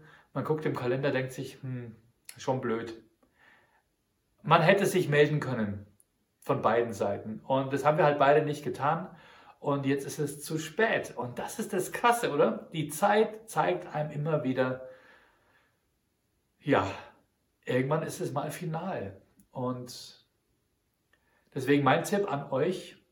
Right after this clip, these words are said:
wenn's irgendwas zu klären gibt, macht das. Weil ich glaub, das Schlimmste ist, wenn man im Streit auseinandergeht und,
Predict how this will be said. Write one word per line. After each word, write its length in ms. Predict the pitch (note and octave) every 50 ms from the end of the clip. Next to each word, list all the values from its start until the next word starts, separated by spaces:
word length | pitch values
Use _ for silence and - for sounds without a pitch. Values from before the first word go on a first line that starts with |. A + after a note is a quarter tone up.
| _ _ _ _ _ _ _ _ _ _ _ _ _ _ _ _ _ _ _ _ _ _ _ _ _ _ _ _ _ _ _ _
wenn's 360 | C3+ B2 C#3+ D3 D#3+ - -
irgendwas 460 | - - C#3+ C#3 C#3 B2+ A#2+ A#2+ -
zu 160 | - - D3 -
klären 400 | - - A#2+ A#2 A2+ A2 G#2+ G#2
gibt, 360 | - C#3+ C#3+ C#3+ - - - _ _ _ _ _ _ _ _ _
macht 600 | - G#2+ G#2 A#2 A#2+ A#2+ - - - - - - _ -
das. 480 | A2+ G2+ F#2 - - - - - _ _ - - - - - -
Weil 120 | - A#2+
ich 100 | A#2+ A#2+
glaub, 280 | - C3 C3+ D#3 - -
das 140 | - - -
Schlimmste 400 | - D3 D#3+ F3+ - - - D3+
ist, 240 | C3+ C#3 C#3 - -
wenn 60 | B2
man 80 | B2+
im 100 | A#2+ A#2
Streit 340 | - - - A2+ G#2+ A#2 A#2+
auseinandergeht 760 | - G#2+ G2+ G2 A2 A2 A2 A2+ A2 G2+ G#2+ G#2+ G2+ G#2 G#2
und, 580 | - - - G#2 G2+ G2+ G2+ G2 - - - -